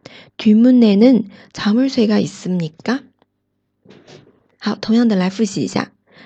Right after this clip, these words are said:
침대와 화장대를 사야겠습니다。 뒷문에는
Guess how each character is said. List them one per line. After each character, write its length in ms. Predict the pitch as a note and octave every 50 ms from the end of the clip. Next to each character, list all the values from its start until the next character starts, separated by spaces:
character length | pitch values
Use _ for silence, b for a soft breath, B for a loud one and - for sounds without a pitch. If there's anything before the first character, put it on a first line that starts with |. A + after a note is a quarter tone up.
| b b b
침 260 | - - F4 F4 F4
대 180 | F4+ E4 D4+ C#4+
와 340 | C#4+ C#4 C#4 C#4 C#4 C#4 - - _ _ _ _ _ _ _ _ _ _ _ _ b b b b b b b b b _ _ _ _ _ _ _ _ _ _ - -
화 200 | - - D4 D4
장 240 | D4 D4 D4+ D4 C#4
대 200 | A#3+ A#3 G#3 G3+
를 280 | G#3+ A#3 A#3 G#3 F3+
사 240 | - - C#4 D4+ D4+
야 40 | D4
겠 120 | C#4+ A3
습 200 | - - - G3
니 240 | F#3+ F#3 F3+ E3+ E3+
다。 260 | - A3+ B3+ A3 A#3+ - _ _ _ _ _ _ _ _ _ _ _ _ _ _ _ _ _ _ _ _ _ _ _ _
뒷 180 | - - B3 A#3
문 180 | A#3 B3+ B3+ B3
에 160 | A#3+ A3 G#3
는 400 | G#3+ A#3 B3+ B3 G3+ - B